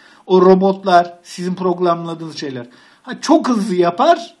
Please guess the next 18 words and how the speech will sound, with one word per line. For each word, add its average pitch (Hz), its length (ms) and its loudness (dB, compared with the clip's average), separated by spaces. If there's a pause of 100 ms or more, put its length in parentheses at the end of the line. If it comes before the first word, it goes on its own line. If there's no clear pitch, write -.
(760)
takdirimizi 214 640 -6
kazanır. 170 380 -6
Ona 170 220 -8
bir - 40 -10
şey 160 220 -4
diyemem. 139 300 -8 (800)
Ama 226 200 -6
gün 254 240 -6
kadar 226 300 -6
aşikar 160 400 -6
gözüküyor. 139 520 -12
Ne 208 80 -4
olup 165 300 -6
bitti 165 300 -10
bu. 131 240 -14
Size 196 340 -8
çizin 208 360 -6
dedim, 185 320 -6